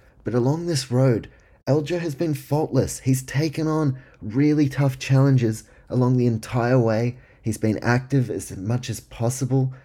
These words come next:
uh, outside of injury. He is, he's not said no to the toughest guys. You'd have to say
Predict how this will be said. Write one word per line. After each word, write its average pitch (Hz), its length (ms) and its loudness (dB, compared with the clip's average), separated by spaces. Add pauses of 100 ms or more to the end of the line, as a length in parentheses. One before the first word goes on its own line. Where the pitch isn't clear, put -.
(240)
uh, - 60 -8
outside 110 420 0
of 104 100 -4
injury. 127 580 4 (300)
He 120 300 -4
is, - 220 -4 (100)
he's 117 160 0
not 135 240 2
said 143 220 0
no 131 340 2 (320)
to 127 120 -4
the 110 60 -2
toughest 131 500 -2
guys. 113 420 0 (240)
You'd 110 160 -2
have 139 200 2
to 131 80 -4
say 123 420 2